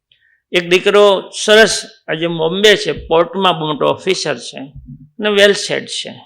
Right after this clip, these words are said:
પણ આ ઇન્દિરાબેન અને સોમાભાઈનું જીવન એટલું સાદું.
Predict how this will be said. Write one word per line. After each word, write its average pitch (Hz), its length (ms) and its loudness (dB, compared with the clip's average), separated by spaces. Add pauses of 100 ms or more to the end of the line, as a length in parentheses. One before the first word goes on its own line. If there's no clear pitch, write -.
(640)
પણ 135 120 -6
આ 135 340 -2
ઇન્દિરાબેન 180 600 2
અને 165 140 -2
સોમાભાઈનું 156 800 -2
જીવન 156 320 -4
એટલું 190 340 -2
સાદું. 151 680 -4